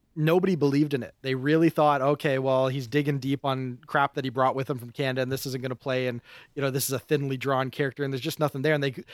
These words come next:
they just couldn't see what it could be. And eventually they said, "Okay, well, we're gonna produce it. You know, you've been pushing hard. We're coming up light this week. We'll let this one through.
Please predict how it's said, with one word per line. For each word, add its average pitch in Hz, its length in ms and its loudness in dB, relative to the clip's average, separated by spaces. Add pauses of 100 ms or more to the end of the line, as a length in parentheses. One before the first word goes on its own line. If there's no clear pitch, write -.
(160)
they 170 60 0
just 190 200 2
couldn't 175 200 2
see 170 200 2
what 143 160 4
it 127 100 -8
could 139 260 -4
be. 113 280 -12 (260)
And 147 160 0
eventually 147 580 2
they 135 200 2
said, 143 260 2
"Okay, 160 320 2
well, 135 400 2 (460)
we're 147 140 -2
gonna 165 140 2
produce 143 380 2
it. 143 200 2 (100)
You 151 100 -6
know, 131 80 -2
you've 135 160 -2
been 127 120 -6
pushing 160 300 2
hard. 143 280 2 (220)
We're 143 120 -2
coming 156 220 2
up 139 80 0
light 147 240 2
this 139 180 -2
week. 139 220 0
We'll 135 100 0
let 139 180 0
this 160 140 -2
one 147 160 2
through. 147 260 2